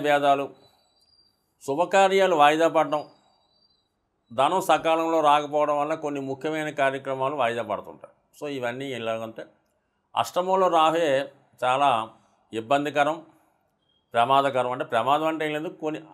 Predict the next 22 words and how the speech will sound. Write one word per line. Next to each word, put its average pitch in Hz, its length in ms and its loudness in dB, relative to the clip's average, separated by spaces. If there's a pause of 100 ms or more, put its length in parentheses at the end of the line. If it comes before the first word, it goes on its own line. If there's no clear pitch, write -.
అనవసరమైనటువంటి 160 920 -2 (120)
నిందలు, 160 340 -2 (600)
అపవాదులు 151 640 2
వచ్చే 135 160 -6 (100)
అవకాశం 127 360 -2
ఉంది. 127 160 -16 (960)
మీరు 180 300 2 (120)
సంపాదించుకున్నటువంటి 170 1160 0 (140)
గుడ్‌విల్‌కి 143 560 -2 (680)
దెబ్బతినే 143 600 0
అవకాశం 135 400 -2
ఉంది. 139 140 -14 (680)
కొన్ని 165 220 -2 (100)
రూమర్స్ 175 480 2 (360)
మీ 143 100 -6 (100)
మీద 165 180 -2 (500)
ప్రచారం 165 520 4
అవడం 151 240 0
వల్ల 147 160 -2 (920)
మీకు 156 280 -4 (100)
రావాల్సినటువంటి 165 720 2
అభివృద్ధి 139 400 -2